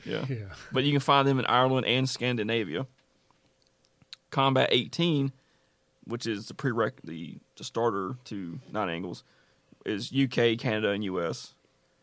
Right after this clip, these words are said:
Speaker 1: Uh, we have the Legion Avenue of Satan and the Nordic Resistance.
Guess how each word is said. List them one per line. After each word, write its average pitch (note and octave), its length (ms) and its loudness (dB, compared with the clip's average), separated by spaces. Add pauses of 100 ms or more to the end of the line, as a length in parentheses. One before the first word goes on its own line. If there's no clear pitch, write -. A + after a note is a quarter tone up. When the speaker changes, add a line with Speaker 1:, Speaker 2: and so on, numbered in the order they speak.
(380)
Speaker 1:
Uh, G#2+ 220 2
we B2+ 80 2
have A#2 160 2
the G2+ 80 -6
Legion B2 540 -2
Avenue B2 520 2
of A2+ 80 -2
Satan B2+ 480 0 (100)
and A2+ 140 -6
the G2+ 80 -4
Nordic A#2 360 -2
Resistance. A2+ 760 -6